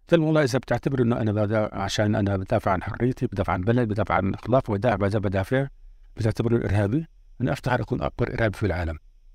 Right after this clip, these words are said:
"وات؟ شو؟" قلت له: "مش أنت بتقول بدك دولة، دولة يهودية؟" شو سويت؟ بلشت أحكي من تاريخه بالذاتي.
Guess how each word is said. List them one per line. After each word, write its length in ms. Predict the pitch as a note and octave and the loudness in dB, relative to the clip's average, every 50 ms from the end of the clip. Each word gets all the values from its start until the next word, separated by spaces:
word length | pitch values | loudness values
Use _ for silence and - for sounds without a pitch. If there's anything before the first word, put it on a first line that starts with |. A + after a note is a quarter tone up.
| - - - | -20 -8 -2
"وات؟ 260 | - D#3 G#3+ - - - - _ - - - - - - - | 2 2 2 0 -2 -20 -20 _ -20 -20 -20 -20 -20 -18 -4
شو؟" 260 | - F3+ A#3+ C4 G#3+ - - - - - | 0 0 0 0 -2 -6 -12 -18 -8 -6
قلت 100 | C#3 D#3 | -6 -6
له: 140 | A3 A#3 A3+ - - - - - _ - - - - - - - - - - - - | -6 -8 -10 -16 -20 -20 -20 -20 _ -20 -20 -20 -20 -20 -20 -20 -20 -20 -20 -14 -8
"مش 140 | - A2+ - | -6 -2 -2
أنت 160 | E3 C3 - | -2 0 0
بتقول 260 | D3+ B2+ - E3+ D3+ C3 | -4 -6 -2 -2 -2 -2
بدك 200 | B2 A#2+ A#2+ G2+ | 0 0 -2 0
دولة، 360 | G2+ B2 C3 B2+ A2+ G2 A2 | 2 2 2 2 2 0 -2
دولة 480 | A#2 B2 - G#2+ G2 A2 A2+ A2 G#2+ | -2 -2 -4 -2 2 2 2 4 4
يهودية؟" 520 | A2 G2+ F2 G2 F#2+ A2 C#3 E3 F#3 F3 E3+ - - - - - - - - - - _ - - - - | 2 2 0 -2 0 0 0 0 0 -4 -6 -10 -18 -20 -20 -20 -20 -20 -20 -20 -20 _ -20 -20 -12 0
شو 120 | - E3+ | 0 2
سويت؟ 460 | - - E3 D#3 C#3 B2+ C3 - C3 | 4 4 4 4 4 2 2 0 0
بلشت 320 | A#2+ D3+ E3+ D#3+ - - - | 0 2 2 2 -2 -2 -4
أحكي 220 | A#2+ - E3 D3+ | -2 0 0 0
من 100 | C#3 C3 | 0 2
تاريخه 280 | - D3+ D3 A2+ - B2 | 0 -2 -2 -2 0 0
بالذاتي. 480 | B2+ A#2 A#2+ E3+ D3+ - - F2 - | 0 2 4 2 2 2 -2 -8 -8